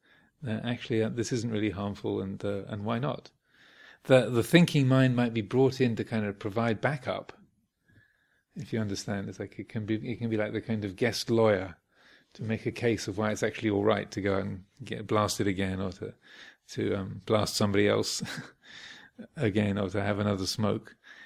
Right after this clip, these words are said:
But the impulse, the, the, the sort of the, the, the, uh, the driving force of it is more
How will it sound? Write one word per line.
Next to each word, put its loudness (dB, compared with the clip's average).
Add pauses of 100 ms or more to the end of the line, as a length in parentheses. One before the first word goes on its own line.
(160)
But 2
the 4
impulse, 8
the, 2
the, 0
the -4
sort -6
of -4
the, -4 (180)
the, -8 (540)
the, -2
uh, -10
the -4
driving 2
force 2
of -2
it -4 (440)
is -2
more 0